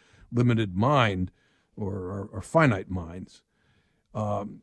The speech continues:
he just knows what's best for us. Um, and we, our an-, the, what, the answer we want may not be the answer God thinks we need to, that we should receive. You know, God wants a lot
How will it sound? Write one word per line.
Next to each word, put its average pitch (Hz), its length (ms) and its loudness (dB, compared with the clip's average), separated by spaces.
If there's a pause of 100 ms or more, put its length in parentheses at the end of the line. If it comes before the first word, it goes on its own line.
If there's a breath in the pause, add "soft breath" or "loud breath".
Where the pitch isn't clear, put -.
he 135 140 -2
just 143 280 2
knows 147 240 4
what's 127 160 0
best 113 300 -4
for 113 200 -4
us. - 380 -4 (360)
Um, 110 800 -2 (300)
and 117 640 -6 (1080)
we, 143 460 0 (160)
our 147 260 6
an-, 147 340 2
the, 120 140 -2
what, 139 260 0
the 127 260 2
answer 175 240 4
we 165 180 4
want 127 360 2
may 135 140 2
not 143 280 0
be 151 140 -2
the 117 320 -6
answer 139 280 -2
God 131 320 -2
thinks 143 260 0
we 131 100 4
need 151 240 4
to, - 140 -2 (120)
that - 200 -10
we 90 100 -2
should 90 280 -8 (180)
receive. 92 500 -6 (320)
You 113 80 -2
know, 104 60 0
God 123 360 2
wants 139 260 0
a 127 60 -8
lot 131 260 0